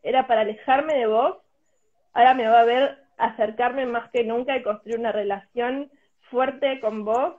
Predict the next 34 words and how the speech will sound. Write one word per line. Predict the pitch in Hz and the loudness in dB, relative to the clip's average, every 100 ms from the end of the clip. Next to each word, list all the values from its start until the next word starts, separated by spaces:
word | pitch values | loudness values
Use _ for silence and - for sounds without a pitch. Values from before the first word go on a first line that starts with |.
| _ | _
para | 233 202 | -6 -6
que | 214 | -2
vos | 214 220 | -4 -4
puedas | 233 240 240 | 0 2 2
recompensarme, | 240 208 208 208 214 208 214 262 233 254 277 277 302 | -4 -6 -6 -6 -6 -6 -6 -2 -2 -2 -4 -4 -8
digamos, | 240 214 214 240 269 - _ _ _ | -8 -4 -2 -2 -6 -8 _ _ _
en | 220 | -6
esta | 240 240 240 | -6 -6 -6
tierra | 240 247 262 330 339 339 _ _ - | -4 -2 0 0 -2 -10 _ _ -10
y | 214 | -6
en | 214 | -2
la | 208 208 | -2 -4
que, | 196 185 - _ _ 190 - | -8 -8 -12 _ _ -12 -2
sobre | 277 254 247 | 4 4 4
todo, | 240 277 294 269 | 2 4 6 6
como | 262 220 | 2 -2
hablábamos | 214 214 247 254 226 220 | -2 2 0 0 -4 -6
también | 214 226 | -6 -4
en | 233 | -4
otras | 226 214 | -8 -8
reuniones, | 226 233 247 | -6 -4 -6
en | 247 | -6
la, | 208 - | -8 -8
en | 202 | -6
la | 202 | -6
vida | 214 247 233 214 _ _ _ _ - | -4 0 0 -2 _ _ _ _ -10
eterna, | 202 208 254 233 | -6 0 0 0
en | 202 | -2
la | 190 | -4
vida | 190 240 | -4 -6
que | 233 196 | -8 -8
viene, | 196 220 208 | -6 -6 -6
es | 208 | -6
invertir | 226 220 208 202 226 247 302 | -6 -2 -2 -4 -12 -12 -12